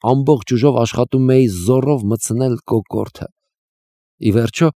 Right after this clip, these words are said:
այդ անասուն ծառան եկավ լապտերը ձեռքին, գոռաց. "Պինդ բռնիր, Սողուն, պինդ բռնիր"։ Սակայն նա ձայնը կտրեց, երբ տեսավ,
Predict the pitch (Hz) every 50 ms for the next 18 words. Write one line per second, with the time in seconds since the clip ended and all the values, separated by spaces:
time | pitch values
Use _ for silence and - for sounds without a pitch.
0 | _ _ _ - 131 127 - - _ - 139 143 147 147 143 131 - - 180 170
1 | 143 - - 151 139 135 143 160 170 170 156 - - 113 110 117 113 - - 139
2 | 131 113 - - 107 104 104 104 _ - 120 123 110 101 - - - 120 123 -
3 | - - 151 160 151 - _ _ _ _ _ _ _ _ _ - - 113 101 -
4 | - - - - - - _ _ _ _ _ _ _ _ _ _ - 208 214 226
5 | 220 202 156 135 127 156 151 135 127 131 123 110 110 107 - - - 170 185 185
6 | 175 185 202 196 170 139 117 101 _ - 185 190 208 214 208 190 147 123 123 139
7 | 123 110 104 104 98 92 - - - - _ _ _ _ _ _ _ _ _ _
8 | _ _ _ _ _ _ - - - 160 156 - 185 180 165 147 151 156 147 107
9 | 95 120 139 135 123 107 107 - - 113 - 117 101 82 69 - - 90 98 101
10 | 101 95 - _ - 110 98 92 - 151 143 120 -